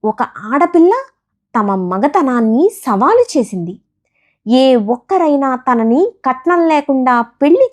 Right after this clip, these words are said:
చేసుకోగలరా అని పందెం వేసింది. ఆ అమ్మాయిది పొగరా, తెగువా, పౌరుషమా?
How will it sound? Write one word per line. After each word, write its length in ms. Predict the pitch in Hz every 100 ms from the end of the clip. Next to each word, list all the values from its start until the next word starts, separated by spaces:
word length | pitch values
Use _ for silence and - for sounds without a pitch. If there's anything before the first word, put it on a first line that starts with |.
| 370
చేసుకోగలరా 720 | 311 - 302 254 247 240 226
అని 380 | 220 214 277 523 - 254
పందెం 380 | 240 415 480
వేసింది. 520 | 262 196 - 185 170 - _ _ _ _ _ _ _ _
ఆ 160 | 220 214
అమ్మాయిది 640 | 196 196 214 214 196 277
పొగరా, 540 | 381 - 190 240 220 466 - _ _ _ _ -
తెగువా, 420 | 294 311 240 170 - _ _ _ _ -
పౌరుషమా? 540 | 320 415 415 302 302